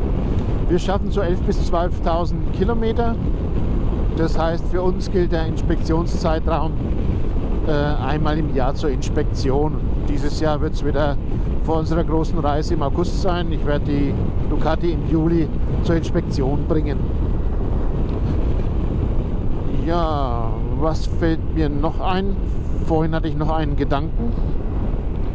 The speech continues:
Ah ja, jetzt weiß ich, was ich noch sagen wollte. Äh, mit dem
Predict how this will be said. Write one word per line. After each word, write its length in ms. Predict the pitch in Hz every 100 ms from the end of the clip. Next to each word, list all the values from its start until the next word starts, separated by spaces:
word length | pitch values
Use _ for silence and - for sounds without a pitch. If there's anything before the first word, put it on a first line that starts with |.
| - - - - - - - - - -
Ah 140 | 185 175
ja, 220 | 175 160
jetzt 240 | 170 -
weiß 220 | 180 175
ich, 100 | 180
was 140 | 175 170
ich 60 |
noch 140 | - 143
sagen 340 | 156 151 -
wollte. 240 | 208 214 277 - - - - - - - - - - - - - -
Äh, 300 | - 165 165
mit 300 | 165 175 180
dem 340 | 175 170 156